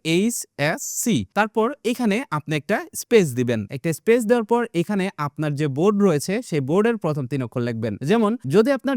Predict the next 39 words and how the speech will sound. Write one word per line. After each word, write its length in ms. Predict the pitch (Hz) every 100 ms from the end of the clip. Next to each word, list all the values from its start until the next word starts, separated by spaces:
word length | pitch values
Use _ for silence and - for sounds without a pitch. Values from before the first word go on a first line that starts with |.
| 175
ঢাকা 200 | 165 190
বোর্ড 140 | 175 175
থাকে, 180 | 175 151 180
তাহলে 180 | 139 135 131
লিখবেন 220 | 127 139 123
ডিএইচএ। 480 | 170 196 190 - 202 220 - 127
যদি 140 | 160 180
আপনার 160 | 185 170 -
টেকনিক্যাল 420 | 190 - 240 254 165
বোর্ড 120 | 120 160
থাকে, 140 | 165 175
তাহলে 200 | 139 135 135
লিখবেন 240 | 135 165 175 -
টিইসি। 580 | 226 240 196 196 - 196 226 135
যদি 160 | 214 247
আপনার 200 | 240 247 220
মাদ্রাসা 380 | 160 156 196 226 185
বোর্ড 140 | 175 185
থাকে, 180 | 170 185
তাহলে 160 | 165 147 139
আপনি 100 | 147
লিখবেন 240 | 147 143 170 - 170
এমএডি। 520 | 190 190 143 123 117 90 -
এভাবে 280 | 190 240 180 196 131
আপনার 240 | - 143 135 135
যে 80 | 160
বোর্ড, 160 | 151 233 -
সেই 140 | - 139
বোর্ডের 240 | 143 165 226
প্রথম 180 | 151 139 120
তিন 80 | 123
অক্ষর 160 | 113 120
লিখবেন। 240 | 120 107 101 127 -
তো 20 | 254
আমি 100 | 294
এখানে 200 | 285 302 196
ডিএইচএ 280 | 190 165 160
লিখলাম। 60 | 135 143 110 92 -
এরপর 200 | 226 277